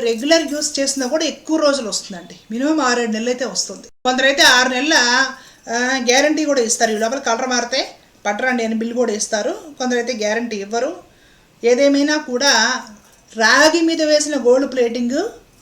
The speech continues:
ఆరు నెలలు వస్తుంది కనీసం. అలాగే నార్త్లో ఎక్కువ, మ్మ్, అంటే బ్రాస్, ఇత్తడి గాజు మీద గోల్డ్ ప్లేటింగ్ వేస్తారు. ఇత్తడి గాజు మీద గోల్డ్ ప్లేటింగ్ వేసింది లేదంటే రాగి గాజు మీద గోల్డ్ ప్లేటింగ్ వేసింది కూడా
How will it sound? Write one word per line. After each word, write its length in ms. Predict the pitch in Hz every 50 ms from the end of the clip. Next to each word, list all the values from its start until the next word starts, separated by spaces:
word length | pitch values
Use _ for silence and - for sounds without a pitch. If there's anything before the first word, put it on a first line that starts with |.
| 208 220
ఆరు 180 | 233 240 240 240 233 220
నెలలు 200 | 208 226 262 269
వస్తుంది 260 | 254 - - 233 214 180 -
కనీసం. 340 | 180 185 202 202 - - - - - - 247
అలాగే 200 | 277 302 339 320 254 233
నార్త్లో 420 | 226 240 277 330 330 - 311 320 311 285 285
ఎక్కువ, 220 | 277 - 294 294 294 277 240 220 233 254 254 233 226 - - - - _ - _ - 226
మ్మ్, 640 | 240 254 262 269 269 269 269 262 262 262 254 247 240 247 -
అంటే 140 | 247 254 311 226
బ్రాస్, 320 | 214 233 233 254 269 285 - - 226 220 - 240
ఇత్తడి 380 | - - _ - 339 339 330 311 285
గాజు 240 | 277 262 262 254 247 247
మీద 120 | 269 285 339 269 240
గోల్డ్ 200 | 233 233 233 240 226
ప్లేటింగ్ 280 | 214 196 202 226 226 202
వేస్తారు. 300 | - - - - - - - 226
ఇత్తడి 220 | - 339 339 339 311
గాజు 180 | 302 311 320 311 311
మీద 120 | 302 302 269 262
గోల్డ్ 180 | 262 277 285 285
ప్లేటింగ్ 320 | 285 269 277 277 254 262 262
వేసింది 400 | 262 262 269 262 254 285 311 349 392 381 - - - - - - _ -
లేదంటే 320 | 247 262 277 285 285 302 294 254 226 233
రాగి 320 | 226 226 254 294 285 330 311 302
గాజు 200 | 294 294 277 285 277
మీద 100 | 285 277 254 240
గోల్డ్ 160 | 254 254 254 269
ప్లేటింగ్ 280 | 262 247 269 247 240 247
వేసింది 240 | 240 240 - 240 254
కూడా 100 | 285 320